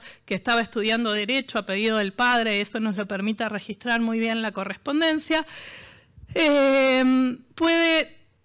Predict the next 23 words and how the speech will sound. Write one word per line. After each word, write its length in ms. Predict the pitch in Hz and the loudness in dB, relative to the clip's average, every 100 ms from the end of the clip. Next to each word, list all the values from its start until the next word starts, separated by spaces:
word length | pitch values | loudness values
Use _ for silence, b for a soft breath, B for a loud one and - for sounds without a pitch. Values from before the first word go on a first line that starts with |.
| - | -2
meter 400 | 269 254 294 294 | 2 2 4 4
la 140 | 311 | 2
cuchara, 800 | 294 269 - 349 330 320 320 233 | 0 -2 2 2 4 4 2 2
ahí 160 | 240 285 | 2 2
participar 720 | 294 269 269 - 302 320 330 | 0 0 -2 -2 -2 2 2
en 140 | 320 277 | 2 0
esta 240 | 269 302 | -2 -2
polémica 540 | 311 302 339 370 311 | 0 0 -2 -2 -4
que 180 | 311 269 | -4 -2
en 140 | 254 254 | 0 0
realidad 840 | 269 277 285 311 320 320 359 392 - | 0 2 2 2 4 4 2 0 -8
la 300 | - 247 233 | -4 0 2
había, 500 | 240 262 262 254 247 - | 2 2 4 2 2 0
eh, 720 | 254 233 226 226 214 208 208 - - B B B | 0 2 0 0 -2 -4 -8 -12 -20 B B B
la 140 | - 226 | -2 -2
había 200 | 254 302 | 2 2
iniciado, 760 | 285 269 - 302 269 262 240 240 | 2 2 0 0 2 2 0 -2
eh, 260 | 247 220 214 | -2 -4 -4
Unamuno 680 | 233 233 233 294 330 277 220 | -2 0 2 4 4 4 2
diciéndole 840 | 208 - 247 254 247 269 269 208 | -2 -4 -4 -4 -4 -2 -2 -2
a 160 | 214 202 | -2 0
los... 560 | 208 190 190 - - - | 0 0 -2 -6 -12 -6
Eh, 640 | 240 214 202 196 196 185 | -4 -2 0 -2 -4 -6